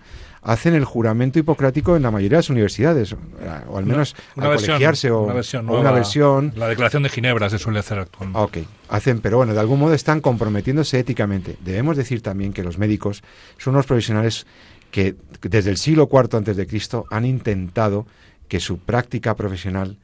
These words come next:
Speaker 1: sea noble, sea ética, sea correcta, sea respetuosa con las personas. Son lo, del, el primer colectivo probablemente que hace una reflexión ética sobre el, sobre cómo hacer su trabajo. Para hacerlo bien,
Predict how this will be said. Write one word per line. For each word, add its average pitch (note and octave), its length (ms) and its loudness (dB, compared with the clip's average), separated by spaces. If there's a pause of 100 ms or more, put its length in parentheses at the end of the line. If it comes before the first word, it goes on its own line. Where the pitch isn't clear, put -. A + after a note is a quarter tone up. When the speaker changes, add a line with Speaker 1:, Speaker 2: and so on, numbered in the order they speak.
(360)
Speaker 1:
sea G#2 280 0
noble, F#2+ 420 0
sea G#2 320 0
ética, G2 520 -2
sea A#2+ 300 -2
correcta, G2 560 -4
sea - 160 -4
respetuosa G#2 500 -4
con F#2 140 -6
las F2+ 100 -6
personas. E2+ 460 -10 (380)
Son B2 340 0
lo, G#2 200 -2
del, G2+ 360 -6
el F#2+ 140 -6
primer A2+ 260 -2
colectivo A2 380 -2
probablemente G2+ 420 -4
que A2+ 80 -6
hace G#2+ 160 -6
una A#2 80 0
reflexión G#2+ 560 -4
ética A2+ 540 -4 (320)
sobre G2+ 260 -4
el, F#2 80 -6
sobre F#2 440 -8
cómo E3+ 300 0
hacer G#2 200 -6
su A#2 120 -6
trabajo. F#2 440 -8 (560)
Para G2+ 180 0
hacerlo B2 340 0
bien, C#3 360 4